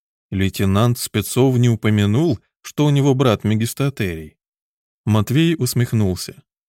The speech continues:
«До начала беседы было несущественно». «Сейчас существенно», заметил генерал.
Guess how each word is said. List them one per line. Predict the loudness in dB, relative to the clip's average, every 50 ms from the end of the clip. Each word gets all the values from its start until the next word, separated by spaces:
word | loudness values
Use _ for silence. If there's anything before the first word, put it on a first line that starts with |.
| _ _ _ _ _ _ _ _ _ _ -6
«До | -4 -2 0
начала | 0 0 -2 -2 -2 0 0 0
беседы | 0 0 -2 -2 -2 0 0 0 0 0 0
было | 2 2 0 2
несущественно». | 0 -2 -2 -2 -4 -4 -4 -4 -4 -6 -6 -6 -8 -8 -8 -8 -8 -12 -16 _ _ _ _ _ _ _ _ _ _ _ _ _ _ _ _ _ _ _ _ _
«Сейчас | -4 0 0 0 0 0 2 2 4 4 2 0 -4
существенно», | -8 -10 -6 -4 -4 -4 -2 -2 -2 -2 -2 -6 -8 -8 -6 -6 -8 -10 -12 -14 _ _ _ _ _ _ _ _ _ -10
заметил | -4 -2 0 0 0 0 -2 -4 -6 -6
генерал. | -4 -4 -4 -4 -4 -4 -8 -10 -12